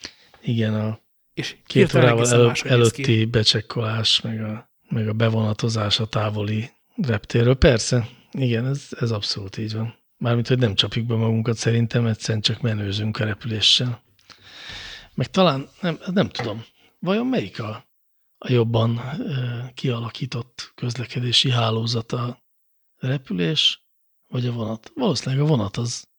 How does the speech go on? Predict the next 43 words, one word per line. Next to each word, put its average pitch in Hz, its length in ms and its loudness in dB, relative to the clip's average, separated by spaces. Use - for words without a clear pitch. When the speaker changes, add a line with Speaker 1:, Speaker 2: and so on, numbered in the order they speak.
Speaker 1:
jobb 131 260 0
infrastruktúra, 117 800 -2
nem? 170 280 2
Speaker 2:
Szerintem 151 300 0
viszonylat 139 400 0
a 143 40 -2
válogatja 131 580 -4
egyébként. 135 680 -6
Ö, 143 300 2
de 151 180 0
azért 143 300 2
vasúti 147 360 0
állomások 135 540 0
gyorsabban, 139 460 0
vagy 131 100 -4
tö-, 143 160 0
többször 143 300 2
vannak 135 280 -2
a 139 40 -2
város 127 280 -4
közepében, 131 460 -4
mert 131 140 -2
akkor 127 220 -6
építették 131 540 -6
őket. 127 420 -10
Speaker 1:
Hát - 160 -20
egyrészt 143 300 0
meg, 131 220 0
meg 123 160 -4
szerintem 127 320 2
sínek 143 440 6
több - 200 0
helyre 123 260 4
mennek. 117 540 2
Speaker 2:
Mhm. 147 120 0
Speaker 1:
Tehát - 560 -4
nyilván 113 320 -2
s-, - 240 0
sínen 120 360 2
tudok 113 300 -2
egy 117 100 -4
csomó 113 280 0
olyan 110 380 -2